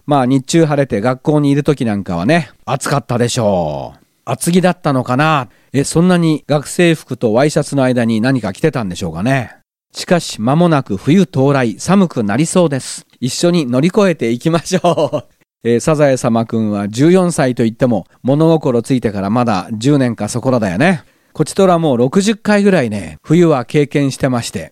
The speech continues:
信州の冬だけでも三十五回目になりますからね、私。そうは言っても、長野県信州っていうのは、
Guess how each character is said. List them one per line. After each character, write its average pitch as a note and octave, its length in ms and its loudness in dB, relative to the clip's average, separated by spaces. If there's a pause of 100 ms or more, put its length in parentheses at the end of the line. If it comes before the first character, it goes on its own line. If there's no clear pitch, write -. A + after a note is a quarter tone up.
(160)
信 A3+ 240 2
州 C#3+ 240 0
の A2+ 100 0
冬 C#3+ 240 2
だ B2+ 120 0
け B2+ 100 -2
で G#2+ 100 -2
も F#2 140 -4
三 G3 260 2
十 G#2+ 320 -4
五 C#3 160 2
回 G3+ 220 2
目 G#3+ 100 4
に F3 60 2
な C3+ 80 2
り G2 80 -2
ま F2+ 100 -4
す - 100 -12
か F#2+ 60 -4
ら A#2+ 80 2
ね、 F#3+ 80 4
私。 G#2+ 520 -4 (220)
そ G#3+ 180 2
う - 20 4
は F3+ 80 2
言 C#3+ 100 -2
っ - 20 -16
て D#3+ 140 -2
も、 C#3 220 0
長 D3+ 240 2
野 G3 100 4
県 B2 240 -2
信 G3 240 2
州 - 140 0
っ C#3+ 60 0
て C#3+ 180 -2
い D3 60 2
う - 20 2
の D3 160 2
は、 G2 260 -2